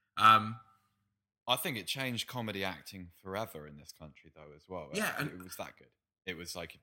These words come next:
Speaker 2: you could see its
Speaker 1: it
Speaker 2: influence
Speaker 1: was
Speaker 2: in
Speaker 1: just
Speaker 2: so many
Speaker 1: so,
Speaker 2: things, man.
Speaker 1: so, so good. Like, like you say, it was just, like, genre defining. It was almost, like, generation defining. Um, and I, I, I still think it'd be one of those things that, like, you know, like people have with fucking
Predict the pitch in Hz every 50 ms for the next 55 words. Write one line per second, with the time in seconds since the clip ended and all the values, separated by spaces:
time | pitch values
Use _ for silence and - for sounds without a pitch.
0 | _ - 107 98 113 104 - - 117 92 - - 95 87 - - - 175 - -
1 | 180 170 - - - - - - 208 202 202 190 175 147 127 120 117 - - -
2 | - - - 208 190 175 156 131 117 107 - - - - - 190 170 147 131 117
3 | 120 - 156 131 113 - 135 147 147 143 165 208 180 170 151 - 220 226 190 139
4 | 127 113 135 127 - 151 143 131 123 - - 160 165 170 165 143 120 117 117 -
5 | 117 110 101 - 123 143 185 196 175 - - 127 120 117 - - 139 139 139 135
6 | 131 135 139 143 127 - - 117 104 90 104 - - 107 98 92 92 90 92 85
7 | 87 90 - - - - - - - - _ _ - 110 113 113 113 110 110 110
8 | 107 110 113 - - - - - - 139 151 165 - 165 170 - 160 156 - -
9 | - - - - - - 220 190 160 180 156 143 123 131 131 127 127 127 123 -
10 | 143 131 117 127 - 120 135 160 160 139 127 107 101 - - 123 113 117 110 107
11 | 101 107 101 - - - 107 - - 107 101 101 98 98 95